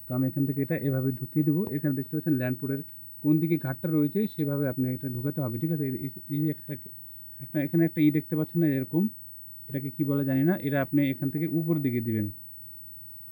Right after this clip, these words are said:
উপরের দিকে দিয়ে just এটা এখান থেকে আপনি এটা ঢুকিয়ে দিবেন। তো আমি এটা এখান থেকে ঢুকিয়ে নিচ্ছি।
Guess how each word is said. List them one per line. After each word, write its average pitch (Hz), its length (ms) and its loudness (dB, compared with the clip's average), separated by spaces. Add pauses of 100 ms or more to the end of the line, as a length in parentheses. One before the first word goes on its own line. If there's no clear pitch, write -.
(280)
উপরের 175 220 2
দিকে 185 200 4
দিয়ে 180 220 4
just 185 240 2
এটা 151 120 2
এখান 151 200 4
থেকে 156 160 -2
আপনি 165 180 -2
এটা 165 100 -4 (100)
ঢুকিয়ে 139 280 0
দিবেন। 147 240 4
তো 143 100 -2
আমি 127 140 4
এটা 131 120 -2
এখান 127 180 0
থেকে 131 180 -2
ঢুকিয়ে 123 300 0
নিচ্ছি। 151 380 2